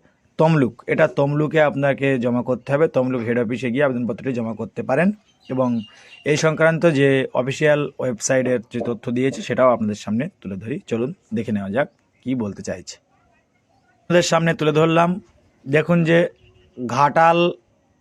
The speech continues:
ঘাটাল সেন্ট্রাল কোঅপারেটিভ ব্যাংক লিমিটেড, ঘাটাল সেন্ট্রাল কোঅপারেটিভ ব্যাংক লিমিটেড হেড অফিস। আপনাদের শূন্য পদের তথ্য কত সুন্দর করে দেয়া আছে টেবিল করে, মিনিমাম কোয়ালিফিকেশন মাধ্যমিক or equivalent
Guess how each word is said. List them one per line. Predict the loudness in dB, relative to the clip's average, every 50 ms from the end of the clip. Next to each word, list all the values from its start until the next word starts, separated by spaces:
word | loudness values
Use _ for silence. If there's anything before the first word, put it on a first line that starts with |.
| _ -20 _ _ _ _ _ _ _ _ -20 -20 -20 _ _ _ _ _ _ _ -10 -4
ঘাটাল | 0 0 2 4 4 4 4 4
সেন্ট্রাল | 2 0 0 0 0 0 2 4 4 4 4 2
কোঅপারেটিভ | -2 0 2 4 4 6 6 4 2 2 0 0
ব্যাংক | 0 2 0 0 2 0
লিমিটেড, | 0 0 0 0 -2 -4 -6 -10 -12 -16 -14 -8
ঘাটাল | -4 -2 0 2 2 2 2
সেন্ট্রাল | 0 0 -2 -2 0 2 2 2 2 0 -4 _ _ _ _ _ _
কোঅপারেটিভ | -6 -4 -2 -2 -2 -2 -2
ব্যাংক | -2 -2 -2 -2 -2
লিমিটেড | -2 -2 -2 0 -2 -2 -2 _ _ _ _ _ _ _ _ _ _ _ _ _ -4 0
হেড | 2 4
অফিস। | 4 4 4 2 2 0 -4 -10 -14 -16 _ -20 -20 _ _ _ _
আপনাদের | -2 0 0 2 2 2 0
শূন্য | 0 -2 -4 -2 -2 0 0 2
পদের | 2 2 4 4 4 2 2 0 -4 -6 -6
তথ্য | -6 -6 -4 -2 0 2 2 2 2 -2 -4 -8 _ _ _ -6
কত | -4 -4 -4
সুন্দর | -4 -6 -4 -4 -4 -4
করে | -2 -2 -2 0
দেয়া | 0 2 2 2 2
আছে | 2 0 -2
টেবিল | -2 -2 -2 -2 -2 -2
করে, | -2 -2 -2 -2
মিনিমাম | 0 -2 -2 0 0 -2 -2
কোয়ালিফিকেশন | -2 -2 -2 -2 -2 -2 -2 -2 -2 0 0 -2 0
মাধ্যমিক | 0 -2 -2 -2 -4 -4 -4 -4 -4 -2
or | -2 -2 -2
equivalent | -2 -4 -6 -6 -4 -2 -2 -2 -2 -4